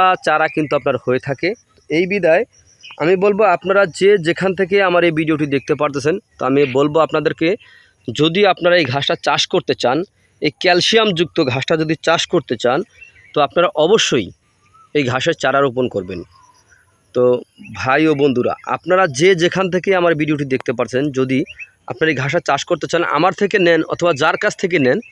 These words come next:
কিন্তু এই ঘাসের ভাই কাটিং রোপণ করবেন না, এই ঘাসের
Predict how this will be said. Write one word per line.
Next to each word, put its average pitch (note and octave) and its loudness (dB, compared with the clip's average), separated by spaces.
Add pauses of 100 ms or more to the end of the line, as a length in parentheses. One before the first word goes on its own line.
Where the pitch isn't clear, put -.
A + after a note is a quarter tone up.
(280)
কিন্তু D#3 -2
এই D#3 2
ঘাসের C3+ -2
ভাই D3 0 (100)
কাটিং D3+ -2
রোপণ D#3 -2
করবেন D#3+ 2
না, G#3+ 0 (480)
এই D3+ 2
ঘাসের C3 0